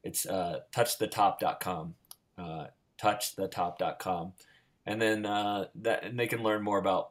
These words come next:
my books and films and so forth as well there. Uh, and then obviously going to Amazon, um, is, uh, it, it, you know, is the sort of standard procedure. But, um, but, but so, yeah, I, I encourage people to,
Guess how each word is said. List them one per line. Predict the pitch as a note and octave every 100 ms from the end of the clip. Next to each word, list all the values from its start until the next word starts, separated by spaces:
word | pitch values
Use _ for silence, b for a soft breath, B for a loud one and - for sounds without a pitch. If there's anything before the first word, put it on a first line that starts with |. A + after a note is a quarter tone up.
| F#2+
my | G2
books | F#2 F#2+ F2+ -
and | F#2
films | - F#2 F2+ F2
and | F2
so | - E2+
forth | - F2 F2+
as | F2 -
well | F2 E2
there. | F2 F2+ F2+ E2+ -
Uh, | - E2 D#2
and | F2 F2+
then | F2+
obviously | F2 E2 E2+ D#2+ F2+ E2
going | E2+ E2+ E2+
to | D2+
Amazon, | F2 F2+ F2 F2 E2+ E2+ D#2+ b b b b b b _
um, | D#2 D2+ D#2 D#2+ D#2+ -
is, | F2+ F2+ D#2+
uh, | E2 D2+ C#2+ -
it, | E2+ E2+
it, | F2+ -
you | F2+
know, | E2+
is | E2+ -
the | -
sort | - F#2 E2+
of |
standard | - F2 E2+ E2+ E2
procedure. | - E2 - F2+ F3+
But, | E2 - - -
um, | F#2+ F#2 F2 E2+ _ _ _
but, | F#2+ F2+ -
but | G2 F2+
so, | - G2+
yeah, | G2+ G2+ F2+ -
I, | G2 F2
I | F#2+ G2+
encourage | F#2+ A#2 A2 -
people | G#2 G2+ G2 F#2
to, | - F#2+ F#2